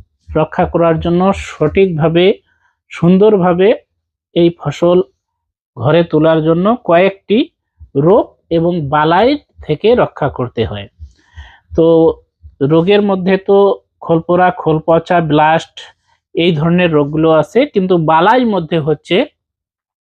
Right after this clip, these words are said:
পোকা, ইঁদুর এবং নেমাটোড। এই কয়েকটি সমস্যা থেকে মোটামুটি ফসলকে রক্ষা করতে হয়।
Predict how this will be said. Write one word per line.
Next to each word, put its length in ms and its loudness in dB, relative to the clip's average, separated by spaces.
পোকা, 460 2
ইঁদুর 480 0
এবং 320 2
নেমাটোড। 560 -2
এই 220 2
কয়েকটি 540 0
সমস্যা 480 -4
থেকে 380 -2
মোটামুটি 680 0
ফসলকে 560 -2
রক্ষা 300 0
করতে 320 -6
হয়। 200 -8